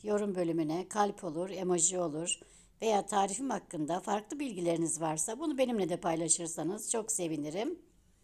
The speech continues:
Beğendiğiniz tariflerimi sevdiklerinize de paylaşarak bana destek, destek olabilirsiniz. O değerli yorumlarınızı ve beğenilerinizi bekliyor olacağım. Yeni tariflerde, yeni videolarda buluşmak ümidiyle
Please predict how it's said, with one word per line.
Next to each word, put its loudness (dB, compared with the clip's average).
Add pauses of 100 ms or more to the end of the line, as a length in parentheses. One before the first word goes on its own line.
(560)
Beğendiğiniz 6
tariflerimi 0
sevdiklerinize 0
de 2
paylaşarak 0
bana -4
destek, -2
destek -4
olabilirsiniz. -2 (420)
O 2
değerli 6
yorumlarınızı 2
ve 0
beğenilerinizi 2
bekliyor -2
olacağım. 0 (640)
Yeni 2
tariflerde, 2
yeni 2
videolarda 0
buluşmak -2
ümidiyle -4